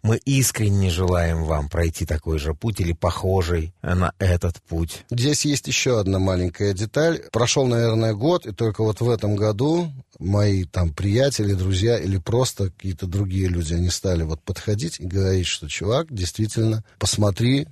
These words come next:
Speaker 2: я там сбросил двадцать килограмм, я сбросил пятнадцать килограмм, я сбросил там десять килограмм". Я говорю, "Мазл тов, отлично, ребята". И мне ребята говорят, "Блин, я просто посмотрел на тебя и подумал, что я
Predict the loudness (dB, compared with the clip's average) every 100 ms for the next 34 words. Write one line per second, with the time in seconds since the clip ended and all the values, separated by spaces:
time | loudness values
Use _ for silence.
0 | -14 _ -10 0 2 2 2 0 0 0
1 | 0 0 -2 -2 0 -2 -4 -10 -8 -6
2 | -8 -10 -10 -8 -2 0 2 0 -2 -2
3 | -6 -8 -2 -2 -2 -6 -10 -8 -6 -8
4 | -8 -10 -12 -6 -2 0 0 -2 -4 -6
5 | -6 -4 -2 0 -2 -4 -6 -2 -2 -2
6 | -4 -4 -6 -6 -6 -6 -12 _ _ -16
7 | -2 0 2 0 0 -2 -2 -4 -2 0
8 | 0 0 -2 -4 -6 -2 0 2 0 -2
9 | -2 -2 -4 -6 -2 0 0 0 -4 -4
10 | -6 -4 -2 0 0 0 0 -2 -4 0
11 | 0 0 -2 -4 0 0 -2 -2 0 0